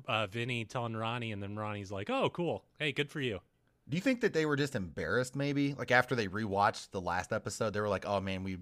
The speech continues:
Speaker 2: this looks real fake."
Speaker 1: Uh-huh. I don't think so.
Speaker 2: Okay.
Speaker 1: I think they're looking for anything for Vinny, 'cause they even go into a separate segment where they're talking to Vinny. That's more airtime that he's had since the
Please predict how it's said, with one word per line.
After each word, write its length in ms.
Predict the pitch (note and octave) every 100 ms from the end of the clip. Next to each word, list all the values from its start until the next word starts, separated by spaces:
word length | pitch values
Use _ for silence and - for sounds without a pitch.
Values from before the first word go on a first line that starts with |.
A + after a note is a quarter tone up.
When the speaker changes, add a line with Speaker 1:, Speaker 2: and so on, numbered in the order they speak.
| -
Speaker 2:
this 260 | G#2 A2 -
looks 260 | F2+ - - A#1+
real 180 | G2+ F2
fake." 380 | - E2+ D#2 - _ _ -
Speaker 1:
Uh-huh. 280 | G2 F2 F2+ _ _ _ _
I 100 | G#2+
don't 200 | B2 D3+
think 180 | B2+ C3
so. 260 | - F#2 F2 _ -
Speaker 2:
Okay. 300 | D3+ A#3+ B3+ - _ -
Speaker 1:
I 100 | A#2+
think 200 | E3+ C#3
they're 180 | C3+ B2
looking 320 | B2 B2 A2
for 160 | - G#2
anything 480 | G2+ F2 F#2 E2 D#2+ _ _
for 140 | G2
Vinny, 360 | F2 F2+ E2+ E2+ _
'cause 200 | - A#2+
they 280 | C#3+ B2+ B2 -
even 500 | D3 C3+ B2 C3 D3+ D#3+
go 200 | C#3+ C3+
into 240 | B2+ B2 G2+
a 40 |
separate 420 | - F3 E3 G#2+
segment 500 | - G#2 F2+ F#2 G#2+
where 120 | A2+
they're 120 | G#2+ G#2
talking 400 | C3 A#2 A#2+ F#2+
to 60 |
Vinny. 320 | E2+ F2 E2+ - _ _ _ _ -
That's 160 | -
more 200 | D#3+ D#3
airtime 480 | C#3 C3+ B2+ A#2 G#2
that 80 | G2+
he's 100 | F#2+
had 180 | A2+ F#2+
since 280 | - G2 F#2
the 320 | F#2 F2 G2+